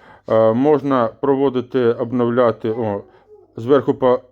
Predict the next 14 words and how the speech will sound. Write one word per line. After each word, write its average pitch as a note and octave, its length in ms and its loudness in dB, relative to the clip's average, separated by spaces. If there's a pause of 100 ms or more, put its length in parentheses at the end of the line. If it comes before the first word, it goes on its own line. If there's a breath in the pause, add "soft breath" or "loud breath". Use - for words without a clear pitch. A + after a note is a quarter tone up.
на C3 140 -2
пошту C3 340 -2
вже A#2+ 220 0
прийшло B2 460 -4
повідомлення, E3 720 -2
що D3 360 -2
гроші C#3+ 360 -2
зараховані C3+ 680 0
нам B2+ 240 -2
на B2 80 -2
гаманець, B2+ 540 -2 (760 loud breath)
але B2+ 300 4
на B2 340 0
самому B2 680 -4